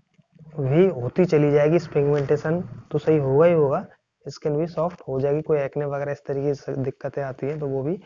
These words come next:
सही हो जाएंगी और बहुत अच्छी soft skin आपको लगने लगेगी।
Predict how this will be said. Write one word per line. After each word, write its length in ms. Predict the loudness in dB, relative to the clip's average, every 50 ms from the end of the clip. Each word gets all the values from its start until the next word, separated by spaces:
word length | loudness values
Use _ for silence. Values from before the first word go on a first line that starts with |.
| _ _ _ _ _ _ _ _ _ _
सही 440 | _ -20 -20 -14 -6 -4 -2 0 0
हो 180 | 0 2 0 -2
जाएंगी 220 | -2 -2 -4 -4
और 100 | -4 -4 -4 -6 -8 -10
बहुत 340 | -12 -10 -8 -10 -10 -10 -10 -12 -12
अच्छी 320 | -12 -10 -4 -2 -2 -2 -4 -8 -16 -20 -20 -20 _ _ _ _ _ _ _ _ _ -20 -20 -20 -20 -20 -20 -20 -20 -20 -20 -18 -16 -16 -14 -14 -14
soft 340 | -2 2 4 4 4 4 0
skin 300 | -2 -2 -2 -2 -2 -2
आपको 440 | -2 -4 -6 -6 -4 -4 -4 -4 -6 -12 -8 -2
लगने 400 | 0 2 4 4 4 4 4 4
लगेगी। 400 | 4 2 2 2 0 0 -2 -4